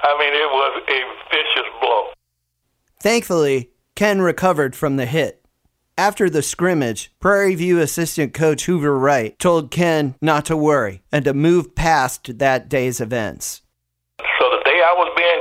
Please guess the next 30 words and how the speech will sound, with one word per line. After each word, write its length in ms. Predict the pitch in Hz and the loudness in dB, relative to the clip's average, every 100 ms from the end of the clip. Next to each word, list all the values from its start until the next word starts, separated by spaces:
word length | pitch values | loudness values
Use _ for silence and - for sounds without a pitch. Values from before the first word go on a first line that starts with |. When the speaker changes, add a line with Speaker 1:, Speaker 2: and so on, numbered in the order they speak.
| - | 0
Speaker 1:
cut 440 | 196 175 - - | 2 2 0 -2
was 140 | 117 113 | -4 0
the 60 | 131 | 2
day 60 | |
I 120 | 139 135 | 2 2
made 180 | 135 | 0
the 140 | 127 - | -2 0
team. 220 | 156 120 - _ _ | -2 -2 -8 _ _
And 160 | 127 123 | 0 2
I 80 | 127 | 2
learned 260 | 127 131 127 | 2 2 0
a 120 | - | -2
tremendous 400 | 127 135 143 - | 0 0 0 0
lesson 300 | 143 139 120 | 0 -2 -4
from 200 | 123 113 117 | 0 2 0
it. 140 | - _ - | -4 _ -4
You 120 | 139 | 0
know, 60 | 120 | 4
I 120 | 113 | 4
learned 260 | 117 120 123 | 4 2 2
that 160 | 117 123 | 2 2
everything 380 | 123 127 135 | 0 2 2
is 120 | 135 131 | 2 0
not 160 | 131 127 | 0 0
fair. 220 | 113 110 110 110 - | 0 2 0 -4 -4
And 380 | 139 127 113 113 - | -2 0 -2 -2 -4
if 120 | 131 - | -4 -4
it's 220 | - - | -6 0
for 240 | 147 147 | 2 2
you 240 | 147 143 | 0 -4